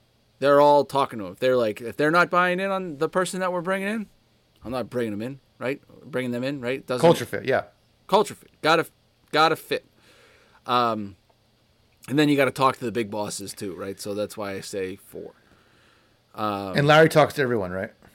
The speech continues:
Speaker 1: Larry talks to every single one. And, uh, which is great. You know, I want, you know, we, we, I, I like when Larry's input's, uh,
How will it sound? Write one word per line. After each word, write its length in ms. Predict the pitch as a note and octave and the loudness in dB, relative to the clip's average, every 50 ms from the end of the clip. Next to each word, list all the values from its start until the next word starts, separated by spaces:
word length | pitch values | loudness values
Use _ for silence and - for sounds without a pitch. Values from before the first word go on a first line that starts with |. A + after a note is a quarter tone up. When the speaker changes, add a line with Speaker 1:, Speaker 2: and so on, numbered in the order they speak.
| _ _ _ _ _ _ _ _ | _ _ _ _ _ _ _ _
Speaker 1:
Larry 200 | G#2 G#2+ G#2+ G2+ | -4 -4 -4 -2
talks 220 | A2 G#2+ G#2+ - | -4 -6 -6 -6
to 60 | G2 | -8
every 140 | G2 F#2 G2 | -8 -8 -8
single 240 | - - - - - | -12 -16 -16 -20 -20
one. 100 | - _ _ _ _ _ _ _ _ _ _ _ _ _ _ _ _ _ | -20 _ _ _ _ _ _ _ _ _ _ _ _ _ _ _ _ _
And, 600 | - C3+ C3+ C3 B2+ A#2+ A#2 A2+ A2 G#2+ G2+ - - _ _ _ _ _ _ _ _ _ _ _ | -4 0 0 2 2 2 0 -2 -4 -6 -8 -10 -18 _ _ _ _ _ _ _ _ _ _ _
uh, 460 | G#2+ G#2 G2 F#2+ F#2+ F#2 F#2 F2+ F2 E2+ - _ _ _ _ | -8 -8 -6 -6 -6 -8 -10 -10 -12 -16 -20 _ _ _ _
which 160 | D3+ D3 F3 | -8 -8 -6
is 100 | D#3+ D#3 | -8 -2
great. 280 | - G3+ D3 F#2+ D2+ | 0 0 0 0 -2
You 80 | - A2 | -6 -6
know, 100 | A2 A#2 A#2+ | -4 -4 -2
I 100 | A#2 A2 | -4 -4
want, 320 | A2+ A#2 B2 B2 C3 - C2+ C2 C#2 | -4 -4 -6 -6 -8 -10 -14 -20 -18
you 100 | E2 A2+ A2+ | -12 -10 -8
know, 20 | G#2+ | -6
we, 120 | G#2+ A2 A2+ | -6 -8 -8
we, 340 | G#2 G#2 A2 A2 G#2+ G2 G2 - _ _ - | -8 -10 -10 -10 -10 -10 -14 -18 _ _ -10
I, 100 | - G#2+ | -8 -8
I 200 | A2 F#2+ A2+ G#2+ | -6 -4 -4 -2
like 300 | A2 B2 C3 C3 C3 - | 0 0 0 0 -2 -4
when 160 | A2+ G#2 G2+ | -8 -8 -6
Larry's 340 | G#2 G2+ G2+ G2+ G2 G2+ - | -6 -6 -6 -6 -8 -8 -10
input's, 600 | - A2 G2+ F#2+ - G#2 G2 - - - - - - | -14 -14 -14 -10 -10 -12 -12 -12 -16 -18 -18 -20 -18
uh, 380 | - G2+ G2 G2 - E2 - | -16 -14 -14 -12 -14 -16 -18